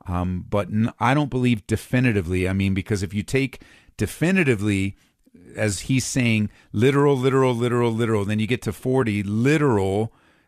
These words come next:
that means fifty percent of the people are gonna be raptured if you took it that literally. Um, maybe, maybe Jesus is beginning to give some,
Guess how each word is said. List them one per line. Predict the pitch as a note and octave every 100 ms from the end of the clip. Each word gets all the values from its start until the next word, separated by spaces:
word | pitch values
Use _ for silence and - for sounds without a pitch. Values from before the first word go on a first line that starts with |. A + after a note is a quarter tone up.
| -
that | G#2+
means | A#2+ A#2+ G#2+
fifty | - A#2+ A2+ A#2+
percent | A2+ - A#2+ A#2+
of |
the | G#2
people | - A2 A#2
are | A2
gonna | G#2+
be | F2 F2
raptured | G2 A2+ - A2+ G#2+ G#2+ - _ -
if | F#2
you | G2+
took | F#2 A#2+ A2
it | G2
that | F#2+ -
literally. | G2 G2 A#2 A#2+ C3+ C#3+ - _ _ - - -
Um, | F2 F2 F2 F2
maybe, | D#2+ F#2 G2+ A2 G#2+
maybe | G2+ G2+ A2+
Jesus | F#2 G#2 A2 A2 -
is | F#2+
beginning | E2 E2+ G2 G2+ G2 - - _
to | - G2+
give | F2 G2 E2+
some, | - G2 F#2 F2